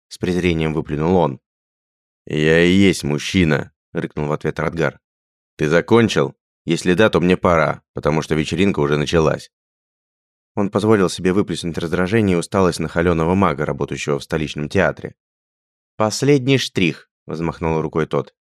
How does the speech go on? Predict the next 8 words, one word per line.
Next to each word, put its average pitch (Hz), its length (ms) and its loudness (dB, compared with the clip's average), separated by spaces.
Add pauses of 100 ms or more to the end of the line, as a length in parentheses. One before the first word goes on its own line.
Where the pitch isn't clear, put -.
(200)
Будто 110 300 -6
фокусник 90 500 -4
он 85 120 0
взмахнул 80 400 -4
рукой 127 320 0
и - 160 -14
создал... 87 600 0 (280)
тапочки. - 600 -4